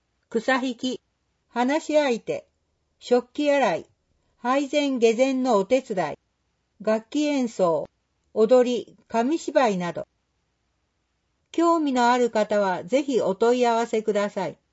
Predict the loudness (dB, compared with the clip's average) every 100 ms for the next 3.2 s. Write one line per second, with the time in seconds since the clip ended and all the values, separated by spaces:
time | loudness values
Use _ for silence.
0 | _ _ _ _ _ _ _ _ _ _
1 | _ _ 0 0 2 2 2 2 0 0
2 | -4 -6 -6 -10 _ _ _ _ -6 -4
3 | -4 -4